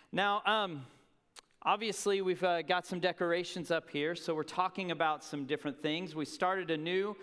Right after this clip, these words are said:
series last week, uh, Building a House of Faith, um, and, uh, Chad started last week talking about the formal living room. Uh, if you weren't here last weekend, I encourage you, uh, go onto our website, calvary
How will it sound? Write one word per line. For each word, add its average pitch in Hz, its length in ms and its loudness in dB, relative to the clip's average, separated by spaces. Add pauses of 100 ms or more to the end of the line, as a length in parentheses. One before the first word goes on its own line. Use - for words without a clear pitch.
(140)
series 202 540 0
last 175 320 0
week, 170 420 -2 (240)
uh, 143 120 2
Building 190 460 2
a 175 60 0
House 165 340 0
of 151 80 -4
Faith, 156 520 -2 (360)
um, 139 380 0
and, 143 300 0
uh, 131 160 0
Chad 202 400 0
started 185 400 2
last 170 340 0
week 170 300 -2
talking 170 400 0
about 160 260 2
the 156 80 0
formal 170 580 0
living 156 300 2
room. 202 300 -2 (340)
Uh, 135 160 0
if 127 100 -8
you 208 680 0
weren't 196 240 0
here 185 240 4
last 180 320 2
weekend, 202 500 0
I 170 160 4
encourage 185 540 -2
you, 214 180 -2 (300)
uh, 147 180 2
go 160 260 2
onto 190 280 2
our 170 100 2
website, 170 560 0
calvary 180 720 0